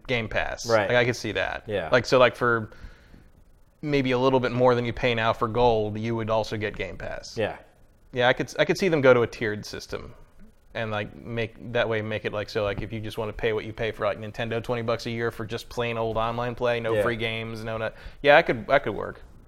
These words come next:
Speaker 2: But you gotta realize that Xbox Live has turned into Microsoft's cash cow. It is much like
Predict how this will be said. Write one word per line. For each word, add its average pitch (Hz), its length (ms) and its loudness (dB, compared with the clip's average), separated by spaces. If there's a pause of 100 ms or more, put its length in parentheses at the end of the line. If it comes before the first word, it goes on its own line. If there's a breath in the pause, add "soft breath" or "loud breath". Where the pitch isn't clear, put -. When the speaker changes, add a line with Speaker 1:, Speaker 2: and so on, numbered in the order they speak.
(140)
Speaker 2:
But 151 180 6
you 220 140 -2
gotta 294 140 8
realize 135 540 6
that 131 480 2
Xbox 262 540 4
Live 143 440 8
has 143 260 2
turned 165 380 0
into 143 460 -4
Microsoft's 123 600 -2
cash 175 380 -8
cow. 87 320 -12
It 170 120 4
is 185 300 4 (380 soft breath)
much 175 260 4
like 190 300 2